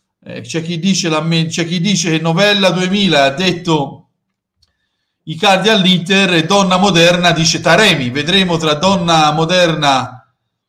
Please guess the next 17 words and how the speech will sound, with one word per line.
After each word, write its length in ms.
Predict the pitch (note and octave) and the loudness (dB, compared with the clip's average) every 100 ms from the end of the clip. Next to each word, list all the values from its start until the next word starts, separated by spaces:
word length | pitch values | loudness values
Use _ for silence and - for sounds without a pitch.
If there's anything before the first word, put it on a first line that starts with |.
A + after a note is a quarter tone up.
| _ _ _ _ | _ _ _ _
e 100 | - | -8
Novella 380 | D#3+ E3+ F#3+ F#3 | -2 2 2 2
duemila 460 | F#3 F#3+ F#3 F#3 E3 | 0 2 2 2 0
chi 140 | E3 | 0
la 120 | D#3 | -2
spunta. 440 | - - G3 E3+ C3 | -2 -2 -2 0 0
Dai, 220 | D#3 D3 | 0 0
a 80 | C3+ | 0
parte 260 | E3 E3+ | -4 -2
gli 80 | G3 | -4
scherzi, 420 | - G3 E3 - | -4 -4 -4 -4
non 100 | D#3+ | -8
lo 60 | F3 | -8
so. 460 | G3 F#3 - - _ _ _ _ _ _ | -2 -2 -2 -10 _ _ _ _ _ _
Sembra 560 | - E3+ F#3 E3 D3 | -10 -4 -2 0 -2
comunque 340 | D#3 E3 E3+ D3 | -2 -8 -8 -10
sia 680 | - E3+ D3+ - - _ | -4 -2 0 -2 -14 _